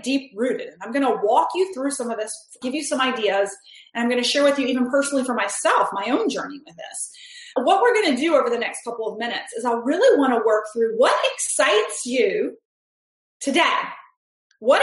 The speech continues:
excites you with financial freedom? Not even financial freedom, 'cause this is short term. What excites you short term about having discretionary income? Okay. What excites you in the short term about that? Versus in a minute, we're gonna talk about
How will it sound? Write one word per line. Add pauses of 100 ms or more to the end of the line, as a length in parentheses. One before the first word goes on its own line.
excites
you (300)
with (360)
financial
freedom?
Not
even
financial
freedom,
'cause
this
is
short
term.
What
excites
you
short
term (260)
about
having
discretionary
income? (280)
Okay. (360)
What
excites
you
in
the
short
term
about
that? (160)
Versus (640)
in
a
minute,
we're
gonna
talk
about